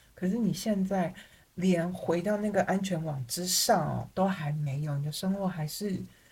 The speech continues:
被影响得很深的，你的工作什么，你还有这些担忧的。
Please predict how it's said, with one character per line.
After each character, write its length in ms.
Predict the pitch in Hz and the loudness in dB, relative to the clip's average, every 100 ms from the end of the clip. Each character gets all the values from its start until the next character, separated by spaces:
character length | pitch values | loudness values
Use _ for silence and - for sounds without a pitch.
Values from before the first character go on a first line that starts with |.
| _ _ _ | _ _ _
被 120 | 226 - | -2 2
影 160 | 185 | 4
响 200 | 190 156 | 4 2
得 100 | 143 | 0
很 160 | 156 143 | 0 0
深 340 | - 147 135 139 | -2 -2 -4 -4
的， 240 | - - | -8 -6
你 160 | 139 151 | -4 -4
的 200 | 147 131 120 | -2 -4 -2
工 240 | 170 185 190 | 0 2 2
作 280 | 196 196 156 | 0 0 0
什 140 | 147 | -2
么， 140 | 143 | -4
你 80 | 156 | -2
还 100 | 165 | 0
有 100 | 175 | 0
这 140 | 151 156 | -2 -4
些 140 | 160 | -6
担 280 | 151 143 143 | -4 -4 -2
忧 220 | 139 135 | -2 -4
的。 160 | - | -6